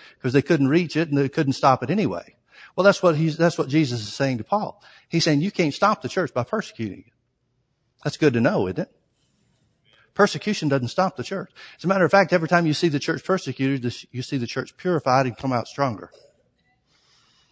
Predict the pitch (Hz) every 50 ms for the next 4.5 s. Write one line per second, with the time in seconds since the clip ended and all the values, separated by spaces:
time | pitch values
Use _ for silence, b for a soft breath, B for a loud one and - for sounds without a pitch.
0 | _ _ _ _ _ _ _ _ _ _ - 123 123 127 117 - - 110 120 127
1 | 127 - 117 110 104 95 104 104 127 180 226 202 - 123 - 131 120 - - 107
2 | - 120 113 - - 135 139 127 123 110 117 110 - - - - - - _ -
3 | _ _ _ b b b b b b b b - - - 156 147 135 139 143 139
4 | - 147 135 131 127 123 110 82 -